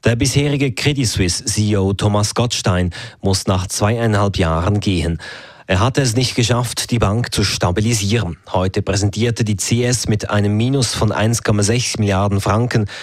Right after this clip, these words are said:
das dritte negative Quartalsergebnis in Serie. Nachfolger von Thomas Gottstein als C-S-Chef wird Ulrich Körner. Der sechzigjährige deutsch-schweizerische Doppelbürger war in den letzten fünfzehn Monaten Leiter der Abteilung Asset Management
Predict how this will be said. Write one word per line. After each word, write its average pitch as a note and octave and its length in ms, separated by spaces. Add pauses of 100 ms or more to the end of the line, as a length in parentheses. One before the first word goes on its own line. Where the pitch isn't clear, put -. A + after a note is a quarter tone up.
(220)
das B2+ 240
dritte B2+ 360
negative G#2 600
Quartalsergebnis F#2+ 1000
in F2 180
Serie. F2+ 360 (680)
Nachfolger A#2 600
von C3 160
Thomas A#2+ 300
Gottstein A#2 500
als G#2+ 260
C-S-Chef A2 720
wird G#2 280
Ulrich G2+ 380
Körner. G#2+ 460 (420)
Der F#2 160
sechzigjährige G#2 760
deutsch-schweizerische G2+ 880
Doppelbürger A2+ 680 (280)
war F#2 240
in G#2 80
den F#2+ 120
letzten G2 360
fünfzehn G#2 540
Monaten G#2 640
Leiter G2+ 440
der G2+ 140
Abteilung G2 600
Asset G#2+ 440
Management F2+ 640